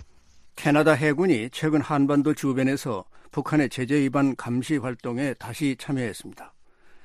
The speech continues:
일본 정부는 이 같은 활동이 유엔 안보리 대북 결의의 효과적인 이행을 보장한다는 점을 강조했습니다.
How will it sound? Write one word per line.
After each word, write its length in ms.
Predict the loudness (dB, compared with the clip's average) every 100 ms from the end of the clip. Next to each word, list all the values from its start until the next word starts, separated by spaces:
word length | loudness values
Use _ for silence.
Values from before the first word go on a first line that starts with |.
| -20 _
일본 300 | 0 4 4
정부는 500 | 4 4 2 0 -6
이 100 | -4
같은 300 | -2 -2 0
활동이 460 | -2 -2 -2 -2 -2 -8 -18 -6
유엔 260 | 2 4
안보리 380 | 4 4 2 -2
대북 360 | -4 -6 -6 -6
결의의 440 | -6 -4 -4 -6 -8
효과적인 580 | -8 -4 -4 2 2 0 -6 -18 -6
이행을 480 | -4 0 0 -2
보장한다는 600 | -4 -6 -4 -2 -2 -4 -2
점을 200 | -4 -4
강조했습니다. 800 | -6 -8 -8 -10 -16 -18 -20